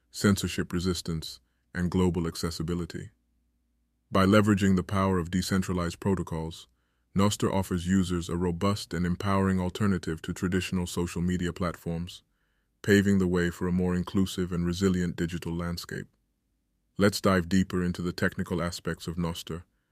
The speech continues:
which are crucial for understanding how this censorship-resistant social network operates and how it's able to provide the security and resilience that users need in today's digital world. One key element of Nostr's technical infrastructure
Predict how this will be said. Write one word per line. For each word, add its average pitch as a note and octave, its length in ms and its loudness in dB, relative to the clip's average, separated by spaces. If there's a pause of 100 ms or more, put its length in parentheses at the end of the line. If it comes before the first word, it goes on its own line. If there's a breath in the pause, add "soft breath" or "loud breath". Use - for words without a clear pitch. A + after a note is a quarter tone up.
(260)
which F#2 200 0
are F#2+ 80 2
crucial G2 440 0
for F2+ 180 -4
understanding F2+ 640 -2
how F2 180 -4
this F2 180 -2
censorship-resistant F2 1120 -2
social F2+ 360 -4
network F2 440 -4
operates E2 580 -6 (600)
and F2 120 0
how F#2+ 180 4
it's F#2 140 0
able F#2+ 260 4
to F#2 100 -4
provide F2+ 420 0
the F2 80 -2
security F2+ 580 0
and E2+ 140 0
resilience F2+ 540 0
that E2+ 180 -2
users F2 360 0
need F2 260 2
in E2+ 120 -2
today's E2+ 340 -2
digital D#2+ 380 -4
world. D#2 300 -8 (920)
One A2+ 220 8
key G#2+ 200 4
element F#2+ 400 4
of F2 120 -4
Nostr's F2+ 440 0
technical F2+ 440 -2
infrastructure F2 720 -4